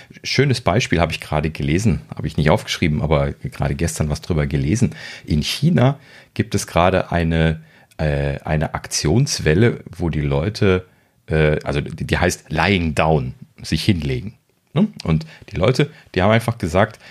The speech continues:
sie wollen, also das sind so vor allen Dingen Millennials, wurde, wurde da so gesagt, ne? Also jüngere Leute, ne? Die erst, äh, in den zweitausender Jahren geboren worden sind und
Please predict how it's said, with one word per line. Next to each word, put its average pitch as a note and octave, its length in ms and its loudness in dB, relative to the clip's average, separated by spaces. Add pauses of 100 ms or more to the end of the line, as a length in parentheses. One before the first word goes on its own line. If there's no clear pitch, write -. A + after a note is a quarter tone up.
(120)
sie E2 160 -6
wollen, G#2+ 340 4
also E2 160 0
das D2+ 300 -8
sind E2+ 220 -2
so D#2 260 -2
vor - 160 -10
allen E2+ 140 2
Dingen D#2 240 0
Millennials, G2 840 2
wurde, G#2+ 300 0
wurde A2 180 0
da G#2 160 2
so A2 140 2
gesagt, G#2+ 320 0
ne? D3+ 80 4
Also D2+ 160 0 (440)
jüngere A2+ 320 4
Leute, G#2+ 300 2
ne? B2+ 140 4
Die - 80 0
erst, - 320 -2
äh, D2+ 280 -2
in D2+ 100 -6
den D2 100 -8
zweitausender F#2+ 520 -2
Jahren F2 220 -2
geboren G#2 380 -2
worden A2 220 0
sind A#2+ 220 0 (440)
und E2 180 0